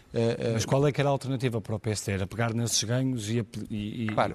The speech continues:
Speaker 1: o, o que o P S D tem
Speaker 2: e
Speaker 1: defe-,
Speaker 2: apoiar mais as famílias?
Speaker 1: o P S D tem defendido é que este excedente de receita que se cobrou a mais e que se vai continuar a cobrar a mais até ao final do ano e que pode chegar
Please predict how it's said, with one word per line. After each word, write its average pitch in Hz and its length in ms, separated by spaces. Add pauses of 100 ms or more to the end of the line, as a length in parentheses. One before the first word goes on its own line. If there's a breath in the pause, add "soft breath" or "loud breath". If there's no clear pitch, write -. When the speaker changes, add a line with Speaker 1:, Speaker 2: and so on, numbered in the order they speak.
Speaker 1:
o, 160 320
o 151 40
que - 60
o - 40
P 185 80
S 165 160
D 139 100
tem 120 200
Speaker 2:
e - 20
Speaker 1:
defe-, 127 140
Speaker 2:
apoiar 131 380
mais 131 340
as 139 100
famílias? 156 580
Speaker 1:
o - 40
P 113 60
S 107 160
D 120 100
tem 107 180
defendido 104 460
é 104 80
que - 300 (100)
este 113 500
excedente 113 760
de 101 80
receita - 680 (480 soft breath)
que 92 200
se - 120
cobrou 101 500
a 90 40
mais 87 520
e - 80
que - 80
se - 60
vai 92 120
continuar 98 400
a - 20
cobrar 95 340
a 90 60
mais 85 300 (400 loud breath)
até - 120
ao 92 60
final 104 240
do 98 160
ano 85 140
e 85 40
que - 60
pode 104 200
chegar 107 260